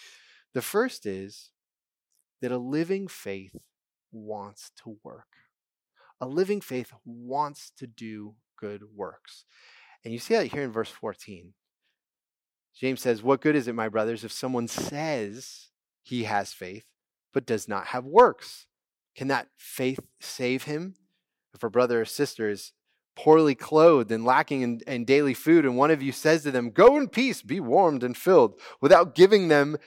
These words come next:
the things needed for the body, what good is that?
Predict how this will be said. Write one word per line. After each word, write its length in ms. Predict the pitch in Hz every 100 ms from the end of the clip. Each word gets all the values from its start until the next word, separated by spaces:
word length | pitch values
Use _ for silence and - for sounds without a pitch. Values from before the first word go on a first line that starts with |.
| _
the 120 | 143
things 520 | 151 - 196 220 180 147
needed 240 | 196 170
for 120 | -
the 100 | 139
body, 240 | 147 254 147
what 200 | 151 -
good 160 | 165
is 100 | 160
that? 340 | 175 240 170